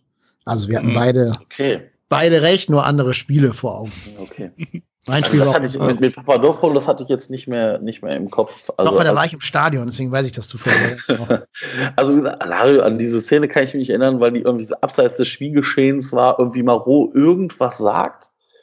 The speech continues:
Speaker 3: Alario wirklich so zum Ellbogenschlag ausholt, voll durchzieht, Marot wie vom, wie von einer Axt getroffen zu Boden sinkt. Und ich meine mich, da hätte den Video Assistant Referee oder zumindest der Linienrichter hätte irgendwas gesagt und dann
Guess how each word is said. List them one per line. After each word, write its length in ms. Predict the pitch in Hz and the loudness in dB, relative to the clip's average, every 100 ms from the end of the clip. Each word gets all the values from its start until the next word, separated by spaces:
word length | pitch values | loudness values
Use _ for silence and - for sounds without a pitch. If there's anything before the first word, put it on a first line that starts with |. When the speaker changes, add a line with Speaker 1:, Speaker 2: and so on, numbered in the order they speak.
| _ _ - | _ _ 0
Speaker 3:
Alario 640 | 123 120 151 165 151 131 | 2 4 4 4 4 2
wirklich 320 | 160 143 131 | -2 -2 -4
so 100 | 143 | -6
zum 540 | 131 - 135 135 - - - | -2 0 0 -2 -6 -14 0
Ellbogenschlag 840 | 151 151 143 143 143 143 117 - | 0 2 0 0 -2 -2 -2 0
ausholt, 440 | 135 160 - 143 135 | 0 0 0 -2 -2
voll 340 | - 196 190 | -2 2 4
durchzieht, 460 | 165 170 - - 135 | 4 4 0 -6 0
Marot 460 | 131 123 151 135 | 2 4 2 0
wie 140 | 135 147 | -4 -8
vom, 460 | - 156 127 123 | -2 -2 -2 -4
wie 100 | 127 | -6
von 160 | 147 131 | -4 -6
einer 140 | - | -6
Axt 200 | - - | -8 -8
getroffen 460 | - 131 - 139 135 | -8 -4 -2 -2 -2
zu 160 | 135 120 | -2 0
Boden 340 | 123 156 151 | 2 2 2
sinkt. 360 | 139 165 240 - - - - _ _ _ _ _ _ | 0 0 -2 -6 -20 -20 -20 _ _ _ _ _ _
Und 260 | 117 117 - | 0 0 -4
ich 180 | - - | -12 -6
meine 380 | 90 92 165 156 | -2 0 2 2
mich, 260 | 147 143 | 0 0
da 180 | 123 120 | 0 2
hätte 360 | 123 120 117 - | 2 0 -2 -2
den 220 | 120 113 | -4 -2
Video 300 | 113 110 - | -4 -4 -4
Assistant 480 | 92 - 98 - 95 | -4 -6 -8 -8 -6
Referee 340 | 95 - 95 | -4 -2 0
oder 280 | - 98 85 | 2 2 2
zumindest 440 | - 113 156 180 - | 2 0 2 2 2
der 100 | 139 | 2
Linienrichter 640 | 156 180 143 127 143 - | 2 0 0 -2 -4 -2
hätte 160 | 135 135 | 0 2
irgendwas 300 | 151 143 - | 2 0 0
gesagt 440 | 120 131 170 - | 0 0 -2 -2
und 180 | 120 113 | -2 0
dann 260 | 123 123 | 0 -2